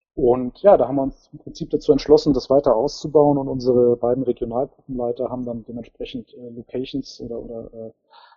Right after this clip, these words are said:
ja, äh, Personen angeschrieben, die eventuell da Ausstellungsräume zur Verfügung stellen. Und das wird eigentlich immer sehr positiv aufgegriffen und sofort bejaht.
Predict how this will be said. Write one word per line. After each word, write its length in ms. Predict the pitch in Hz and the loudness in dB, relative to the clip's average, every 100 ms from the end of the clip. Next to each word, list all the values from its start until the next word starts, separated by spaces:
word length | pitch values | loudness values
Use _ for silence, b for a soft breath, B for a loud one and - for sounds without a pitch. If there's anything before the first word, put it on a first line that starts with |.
| _ | _
ja, 400 | 117 117 117 113 | 0 2 0 -12
äh, 40 | - | -14
Personen 320 | 117 117 135 | -6 0 2
angeschrieben, 540 | 131 131 131 139 131 120 | 2 0 -2 0 0 0
die 160 | 123 | 0
eventuell 460 | 113 123 131 120 120 | -2 -4 -2 -2 2
da 200 | 120 120 | 2 2
Ausstellungsräume 800 | 113 131 - 139 131 - 123 123 | 0 -6 -6 -6 -6 -6 -8 -8
zur 140 | 117 | -12
Verfügung 400 | 151 - 147 175 | -14 -14 -8 -8
stellen. 420 | - 139 139 143 - _ _ _ - | -4 0 0 0 -6 _ _ _ -10
Und 320 | 127 247 - | -6 -6 -10
das 260 | - - - | -20 -20 -8
wird 220 | 131 - | -6 -6
eigentlich 460 | 123 131 127 127 - | -4 -4 -2 -6 -6
immer 440 | 131 131 131 123 | -2 0 -2 -4
sehr 380 | 120 113 131 135 | -8 -4 0 0
positiv 540 | - 170 180 - 156 | 0 0 0 0 -6
aufgegriffen 640 | - 143 - 139 147 - 127 | -4 -4 -4 -4 -4 -4 -10
und 80 | - | -14
sofort 360 | - 131 123 | -10 -8 -8
bejaht. 500 | 120 117 107 95 _ | -12 -12 -10 -12 _